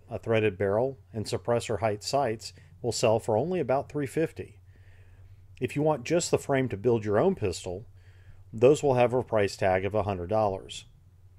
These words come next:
Other parts, such as slides and barrels, should also be sold by the company in the near future.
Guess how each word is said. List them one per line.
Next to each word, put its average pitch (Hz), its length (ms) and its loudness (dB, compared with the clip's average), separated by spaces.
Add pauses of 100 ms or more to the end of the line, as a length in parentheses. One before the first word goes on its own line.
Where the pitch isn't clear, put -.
(400)
Other 160 240 6
parts, 107 360 0
such - 180 -8
as 107 80 -10
slides 107 400 -2
and 101 100 -4
barrels, 104 360 2
should 110 180 -2
also 120 340 2
be 104 140 -4
sold 92 300 -4
by 98 120 -2
the 95 120 -4
company 92 580 -6
in 117 160 -8
the 104 80 -2
near 92 180 -2
future. 98 520 -8